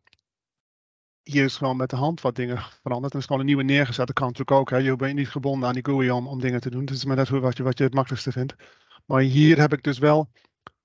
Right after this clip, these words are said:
deze is dan wel omgezet. Eh, die is die, die Van Genuchte omzetting hier aan het eind. En dan krijg je dus in plaats van dat verloop, wa-, eh, krijg je d-, dit verloop.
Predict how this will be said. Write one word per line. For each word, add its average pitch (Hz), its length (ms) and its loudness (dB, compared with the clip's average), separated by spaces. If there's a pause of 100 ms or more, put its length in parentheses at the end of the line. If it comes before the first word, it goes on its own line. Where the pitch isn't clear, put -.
(160)
deze 139 220 2
is 135 60 -8
dan 143 140 -2
wel 143 100 2
omgezet. 135 640 -4 (100)
Eh, 175 80 -18
die 139 180 -8
is - 80 -12
die, 135 180 -6
die 127 160 -6
Van 131 180 -4
Genuchte 139 380 -4
omzetting 127 420 -4
hier 123 140 0
aan 127 60 -2
het 123 120 -6
eind. 127 320 -4 (920)
En 139 100 -4
dan 127 80 0
krijg 127 200 2
je 135 60 0
dus 131 100 -2
in 127 80 -8
plaats 135 340 2
van 135 160 -8
dat 143 220 -2
verloop, 127 380 0
wa-, 127 180 -6
eh, 131 300 -2
krijg 127 220 0
je 123 80 -6
d-, 131 120 -6
dit 135 220 -4
verloop. 117 340 -8